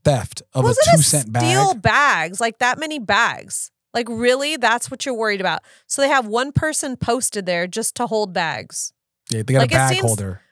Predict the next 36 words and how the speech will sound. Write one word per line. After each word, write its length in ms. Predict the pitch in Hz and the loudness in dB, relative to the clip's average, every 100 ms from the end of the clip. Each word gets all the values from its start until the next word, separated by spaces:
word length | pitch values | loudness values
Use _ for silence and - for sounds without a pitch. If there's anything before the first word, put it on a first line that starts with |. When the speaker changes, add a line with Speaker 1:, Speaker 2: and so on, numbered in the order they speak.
| _ | _
Speaker 2:
seems 320 | - 339 370 | -8 -6 -2
like 180 | 311 269 | -2 0
that's 220 | 233 240 | -2 0
a 60 | 254 | 0
lot 220 | 220 196 | 0 0
more 320 | 208 202 196 - | -2 -4 -6 -10
costly 500 | - 190 202 233 220 | -4 -2 -2 -4 -4
than 120 | 196 | -4
just 200 | 190 - | -6 -6
leaving 280 | 208 196 190 | -6 -6 -6
the 60 | |
bags 380 | 170 160 160 170 | -4 -4 -4 -8
there. 280 | 180 - - _ _ _ _ _ _ _ _ _ _ _ _ _ - | -10 -10 -14 _ _ _ _ _ _ _ _ _ _ _ _ _ -4
I 200 | 190 190 | -2 -2
don't 180 | 175 | -6
get 160 | 156 90 | -10 -10
it. 180 | 82 - _ _ _ | -10 -12 _ _ _
Speaker 1:
I 100 | - | -4
don't 160 | 104 98 | -4 -4
get 140 | 92 | -6
it, 160 | 87 87 - | -10 -12 -10
but 120 | 101 | -8
it's, 140 | - - | -8 -10
it's 360 | 107 - - - _ _ | -10 -8 -8 -10 _ _
Speaker 2:
<laughs> 1120 | - - _ _ 302 - 294 - - - - | -12 -12 _ _ -4 -4 -10 -8 -10 -10 -2
Speaker 1:
doesn't 180 | 127 123 | 2 4
make 160 | 120 110 | 2 0
sense 260 | - 107 - | -2 -4 -6
to 80 | |
me. 180 | 98 90 | -8 -10
Speaker 2:
Chris 260 | - 202 - | -8 -8 -8
is 80 | 185 | -6
acting 280 | 185 - 185 | -6 -6 -10
like 180 | 180 | -8
a 60 | 180 | -10
boomer. 500 | 160 185 185 180 190 | -10 -10 -8 -10 -12